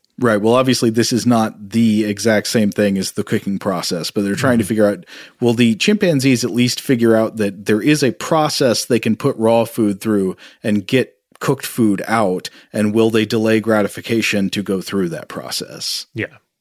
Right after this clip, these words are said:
Speaker 1: And the answer is broadly yes. Uh, the authors of the study write, quote, "Together, our results indicate that several of the fundamental psychological abilities necessary to engage in cooking may have been shared with the last common ancestor of apes and humans predating the control of fire."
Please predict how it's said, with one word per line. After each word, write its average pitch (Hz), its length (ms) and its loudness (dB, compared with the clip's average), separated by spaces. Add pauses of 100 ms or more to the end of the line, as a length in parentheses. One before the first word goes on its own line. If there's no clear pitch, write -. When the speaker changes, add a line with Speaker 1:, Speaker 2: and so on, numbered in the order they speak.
(140)
Speaker 1:
And 135 180 4
the 147 120 4
answer 214 280 2
is 170 100 4
broadly 175 440 2
yes. 127 680 -2
Uh, 110 200 0
the 117 160 2
authors 139 400 2
of 117 80 2
the 110 40 0
study 123 360 2
write, 117 260 2
quote, 123 360 2
"Together, 190 380 2
our 165 140 4
results 139 400 2
indicate 120 420 2
that 113 140 0
several 196 420 2
of 165 120 -2
the 113 80 -2
fundamental 190 580 2
psychological 123 720 0
abilities 107 500 0
necessary 120 600 0
to 117 120 -2
engage 107 360 2
in 98 80 0
cooking 104 440 0
may 135 180 4
have 208 180 0
been 135 160 4
shared 101 400 2
with 107 140 -10
the 104 80 -2
last 110 420 0
common 110 300 2
ancestor 98 540 0
of 95 120 -2
apes 92 260 -2
and 101 100 0
humans 113 440 2
predating 123 840 2
the 95 60 -4
control 90 500 -6
of 82 60 -8
fire." - 560 -2